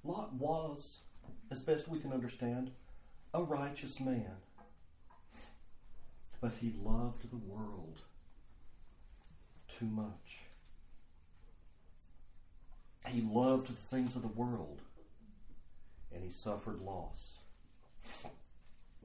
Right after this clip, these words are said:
First Corinthians tells us, "If anyone's work is burned up, it will be lost,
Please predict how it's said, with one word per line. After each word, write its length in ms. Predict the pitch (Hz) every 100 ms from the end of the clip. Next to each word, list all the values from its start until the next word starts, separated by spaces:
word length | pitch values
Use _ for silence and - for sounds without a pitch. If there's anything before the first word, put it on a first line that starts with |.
| - - - - - - - - -
First 320 | 127 123 -
Corinthians 720 | 127 117 123 123 113 90 -
tells 380 | 117 104 101 95
us, 260 | 80 - - - - -
"If 180 | 113 107
anyone's 520 | 123 139 135 131 131 101
work 440 | 110 139 - - - -
is 120 | 95 95
burned 400 | 127 117 117 117
up, 320 | 120 95 - - - - - -
it 200 | 107 110
will 220 | 127 127
be 160 | 107 107
lost, 680 | 101 110 90 82 - -